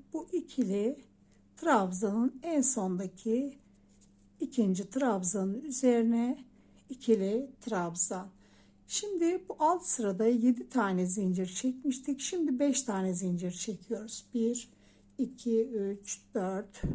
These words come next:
beş tane zincir çektim. Buradaki sık iğnemin üzerine üçlü trabzan.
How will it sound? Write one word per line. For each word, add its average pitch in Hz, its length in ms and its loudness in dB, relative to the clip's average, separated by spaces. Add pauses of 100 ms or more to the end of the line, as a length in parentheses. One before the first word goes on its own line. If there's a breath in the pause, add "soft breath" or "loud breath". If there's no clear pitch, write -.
(120)
beş 349 200 -4
tane 196 320 -2
zincir 196 460 2
çektim. 269 840 0 (440 loud breath)
Buradaki 254 460 2
sık - 360 0
iğnemin 190 460 2
üzerine 254 800 4 (480 soft breath)
üçlü 247 600 0 (1000)
trabzan. 180 640 -2